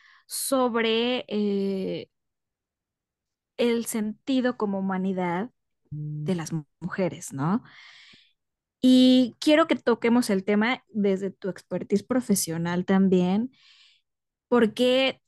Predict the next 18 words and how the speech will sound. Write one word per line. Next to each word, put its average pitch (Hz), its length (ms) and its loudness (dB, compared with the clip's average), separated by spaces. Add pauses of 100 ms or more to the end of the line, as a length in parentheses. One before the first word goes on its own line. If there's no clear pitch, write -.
(160)
todas 277 200 -2
las 254 160 -4
mujeres, 202 720 -4 (440)
seas 240 600 -4
feminista 185 920 -4
o 196 140 0
no 190 240 0
seas - 360 -12
feminista, 156 800 -4 (540)
tenemos 226 500 4
una 208 320 4
herida 185 640 2 (1080)
generacional, 180 1300 -2 (600)
un 214 480 -4 (160)
trauma 208 420 0
generacional 180 1000 -4
que 202 160 -2
va 202 480 -2